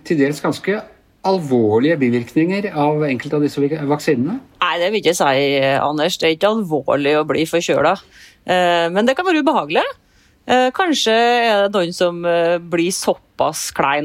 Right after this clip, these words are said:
Speaker 2: at de, eh, ikke orker å gå på jobb et par dager eller en dag. Kanskje er det noen som får, eh, ja, frysninger, leddsmerter, hodepine er vanlig. Når vi ser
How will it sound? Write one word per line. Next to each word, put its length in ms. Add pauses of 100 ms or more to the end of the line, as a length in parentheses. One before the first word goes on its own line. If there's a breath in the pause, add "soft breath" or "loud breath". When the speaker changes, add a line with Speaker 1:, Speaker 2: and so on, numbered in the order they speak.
Speaker 2:
at 80
de, 160 (160)
eh, 320 (640 loud breath)
ikke 220
orker 160
å 80
gå 80
på 160
jobb 400
et 60
par 120
dager 300
eller 160
en 100
dag. 400
Kanskje 380
er 160
det 80
noen 140
som 200
får, 480
eh, 280 (280 soft breath)
ja, 160 (480 soft breath)
frysninger, 720
leddsmerter, 1000
hodepine 880
er 20
vanlig. 640 (400 loud breath)
Når 100
vi 80
ser 280